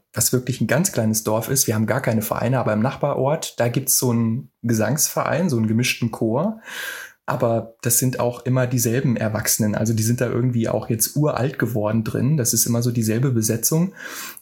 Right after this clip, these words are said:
Ähm, die gibt's seit Ewigkeiten. Und da hatte ich jetzt aber nie Ambitionen, irgendwie reinzugehen, weil ich wär der Jüngste gewesen da drin. Und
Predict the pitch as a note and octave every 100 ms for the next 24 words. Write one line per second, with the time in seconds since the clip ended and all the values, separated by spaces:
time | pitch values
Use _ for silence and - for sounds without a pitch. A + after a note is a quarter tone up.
0 | - A2 A2 A#2 B2 - A2+ G#2+ A2+ C#3
1 | - C3 C3 D3 D#3 A#2 A#2 A#2+ A#2+ A#2+
2 | - A2+ A2+ C3 A#2 A2+ B2 - A#2+ C3+
3 | A2 A#2 A2 G2+ C#3 A2+ A#2+ A2+ G#2+ -
4 | A#2+ - A2 G#2 A2 D3 - - G2 F#2+
5 | G2 G2 G2 - G#2+ A2 A2 G#2 -